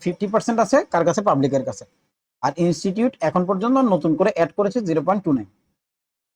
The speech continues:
ওকে, আচ্ছা, এটা ভালো দিক খারাপ দিক কোনোটাই বলবো না, কারণ জিরো পয়েন্ট টু নাইন একেবারে একটা কম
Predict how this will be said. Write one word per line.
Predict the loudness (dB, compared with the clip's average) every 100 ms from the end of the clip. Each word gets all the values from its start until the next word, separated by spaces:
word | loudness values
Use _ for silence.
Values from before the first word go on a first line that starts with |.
| _
ওকে, | 0 0 0 _ _ _ _ _ -8
আচ্ছা, | -6 -6 2
এটা | 4 6 4
ভালো | 4 2 2 2
দিক | 0 0
খারাপ | 2 2
দিক | 2 2
কোনোটাই | 2 4 4
বলবো | 4 2
না, | 2
কারণ | 4 2 2
জিরো | 2
পয়েন্ট | 2 0 0
টু | 2
নাইন | 4 4
একেবারে | 2 4 6 4
একটা | 4 4 4 4 _ _ _ _ _ _ _ _ _
কম | 2 4